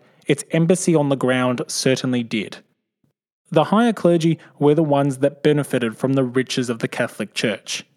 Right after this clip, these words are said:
and these individuals generally came from noble origins. Of the one hundred and thirty-nine French bishops on the eve of the Revolution, all of them came from the Second Estate. Those commoners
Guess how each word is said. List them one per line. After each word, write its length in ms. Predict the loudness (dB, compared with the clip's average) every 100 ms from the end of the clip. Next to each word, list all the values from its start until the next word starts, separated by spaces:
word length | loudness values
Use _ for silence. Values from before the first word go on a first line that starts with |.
| _
and 140 | 2 4
these 160 | 4
individuals 580 | 4 4 2 2 2 0
generally 440 | -2 -2 0 0 -2
came 400 | -2 -4 -4 -6
from 280 | -2 -2 0
noble 380 | 0 0 -2 -2
origins. 600 | -2 -2 -4 -10 -10 -12 -12 _ _ _
Of 140 | 0 2
the 60 |
one 200 | 2 2
hundred 360 | 2 2 4 2
and 120 | 2
thirty-nine 500 | 2 4 4 4 2
French 360 | 0 0 0 0
bishops 380 | 0 0 -4 -4
on 60 |
the 120 | -4 -2
eve 140 | -2 0
of 40 |
the 80 | 0
Revolution, 640 | 0 0 0 0 0 -2 -6 _ _ _ 0
all 280 | 4 4 2
of 120 | 0
them 160 | -6 -8 -6
came 200 | -2 -2
from 160 | 0
the 60 | -2
Second 400 | -2 -4 -2 -4
Estate. 480 | -4 -4 -6 -6 -14 _ _ _ _ _
Those 240 | 2 2 2
commoners 420 | 0 2 0 -2